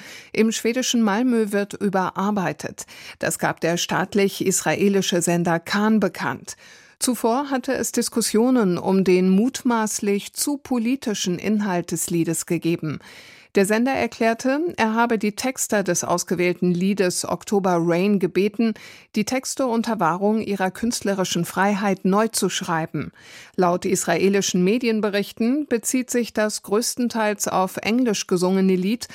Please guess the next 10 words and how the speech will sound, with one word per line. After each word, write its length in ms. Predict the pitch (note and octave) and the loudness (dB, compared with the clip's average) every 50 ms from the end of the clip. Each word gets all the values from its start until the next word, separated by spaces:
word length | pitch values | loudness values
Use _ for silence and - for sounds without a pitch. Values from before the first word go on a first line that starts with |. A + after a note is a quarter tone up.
| - - - - - | -16 -20 -20 -18 -6
auf 220 | - - G#3 G3+ | -2 -2 -2 -2
die 160 | - - A3+ - | -2 -4 -2 -2
Opfer 420 | - G3+ - - - G3 F#3 F3 | -2 -4 -4 -2 0 2 2 2
des 320 | - F3 F3+ F3+ - - | 2 2 0 0 -2 -2
Hamas-Angriffs 1040 | - G#3 G3+ G3 F#3+ F#3+ - - - - F3 F#3 F3+ F3+ E3+ E3+ F3 - - - - | -2 0 2 2 2 2 0 -2 -2 -2 0 0 -2 0 0 -2 -2 -2 -2 -4 -2
auf 240 | - F3+ F#3 - - | 0 -2 -2 -2 -4
Israel 580 | - A3 A3 - - G#3 F3+ E3 - F3+ F3 | -2 -2 -2 0 0 -2 -2 0 2 2 0
vom 260 | F3 - - E3+ F3+ | 0 0 -2 0 0
siebten 380 | F3 F3+ F#3+ E3+ - - - F3 | 0 0 -2 -4 -4 -4 -4 -2
Oktober. 600 | E3+ D#3 - - - A3+ A3+ A3 G3 F3 - - | -2 -2 -4 -4 0 2 2 2 2 0 -4 -6